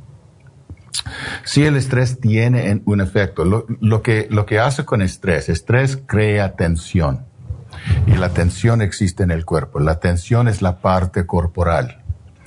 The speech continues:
El estrés es, es la parte mental. El estrés es la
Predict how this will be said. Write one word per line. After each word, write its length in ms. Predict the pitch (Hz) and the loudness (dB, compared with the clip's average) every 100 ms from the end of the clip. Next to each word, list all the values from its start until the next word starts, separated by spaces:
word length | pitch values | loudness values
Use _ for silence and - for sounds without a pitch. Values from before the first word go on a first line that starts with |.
| - - - | -8 -4 2
El 180 | - 98 | 2 2
estrés 560 | 90 - 120 151 107 - | 0 0 0 2 0 -2
es, 220 | 95 - | -6 -4
es 200 | 95 90 | -2 0
la 200 | 90 85 | 0 0
parte 400 | 95 90 85 92 | 0 0 0 -2
mental. 600 | 87 87 90 104 71 - _ _ _ - - - - - - - - - | 0 0 0 0 -2 -8 _ _ _ -20 -20 -20 -20 -10 0 0 0 -6
El 220 | - 98 98 | 2 2 2
estrés 680 | 95 - 123 139 135 - | 0 0 2 2 -2 -2
es 260 | 101 92 - | 0 0 0
la 480 | 92 92 90 92 | 2 2 0 -2